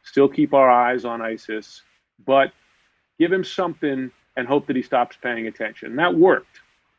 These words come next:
Ten months later, he withdraws again by tweet. And then, then they're thinking, "All right, we're really screwed this <laughs> time. Is there any way we can keep a footprint on the ground?" They try again. They're like, "Okay, let's take a couple hundred out.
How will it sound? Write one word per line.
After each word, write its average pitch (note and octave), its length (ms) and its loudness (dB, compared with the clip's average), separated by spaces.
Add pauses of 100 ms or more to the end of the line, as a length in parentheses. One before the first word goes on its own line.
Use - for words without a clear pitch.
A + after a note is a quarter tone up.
(140)
Ten D3 120 2
months D#3 220 0
later, G3 360 2 (540)
he C#3+ 60 4
withdraws C#3+ 500 2
again G3 280 -2
by B2 180 -6
tweet. - 360 -10 (380)
And C3 80 -8
then, E3 300 -4
then D3+ 240 0
they're D#3 140 0
thinking, C#3+ 500 -6 (720)
"All A#2+ 80 0
right, A2+ 160 0
we're B2+ 140 -2
really C#3 180 0
screwed C#3+ 380 0
this B2 160 -6
<laughs> - 20 -20
time. - 460 -8 (240)
Is D3 140 2
there D3+ 120 4
any F#3 140 6
way F3+ 180 4
we D#3+ 100 0
can D3+ 180 -8
keep D3+ 200 -2
a D3 60 -12
footprint C3+ 360 -12
on C3+ 80 -10
the C#3 60 -8
ground?" F#3+ 300 0
They C3+ 60 -6
try D#3 320 -2
again. C#3 580 -2
They're C3+ 120 -8
like, C3+ 200 -6
"Okay, C#3+ 240 -4
let's D3+ 200 -6
take F#3+ 200 -6
a - 120 -20
couple G3+ 240 -6
hundred G3+ 220 -2
out. D#3+ 260 -2